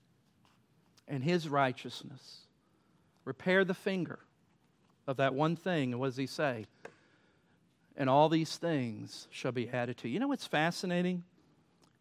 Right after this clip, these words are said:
If you go back and read what's previous to that, there's at least five or six different places that the whole context of what he said in, in Matthew six thirty-three,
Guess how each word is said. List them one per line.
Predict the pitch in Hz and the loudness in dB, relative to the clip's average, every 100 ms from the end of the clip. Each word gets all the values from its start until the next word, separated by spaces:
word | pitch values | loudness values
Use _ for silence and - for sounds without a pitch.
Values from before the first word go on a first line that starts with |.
| - | -4
If | 147 | -2
you | 160 | 2
go | 151 208 | 6 6
back | 202 196 190 | 8 6 6
and | 147 147 | 2 6
read | 165 165 | 6 6
what's | 151 147 | 4 0
previous | - - 151 165 170 160 - | -2 0 2 4 2 0 -2
to | 165 | -2
that, | 165 170 175 - _ _ _ _ | 0 0 -2 -6 _ _ _ _
there's | 156 147 | -2 0
at | 175 | 4
least | 175 - | 4 4
five | - 185 202 | 6 8 8
or | 185 | 4
six | - 190 - | -2 -4 0
different | 185 180 180 | -2 0 -2
places | - 156 139 - 120 113 - _ _ _ _ _ | 4 4 4 -2 -8 -8 -16 _ _ _ _ _
that | 139 | -2
the | 147 | 2
whole | 160 196 | 4 4
context | - 196 190 180 160 135 - | 4 4 4 4 2 2 2
of | 135 131 | -4 0
what | 143 | 2
he | 151 | 2
said | - - 151 | 0 0 2
in, | 143 123 - | 2 -2 -6
in | 135 127 | -4 -2
Matthew | 135 139 147 | 0 0 -2
six | 135 - - | -6 -4 -6
thirty-three, | - 143 135 151 143 127 | -2 -2 -2 -2 0 0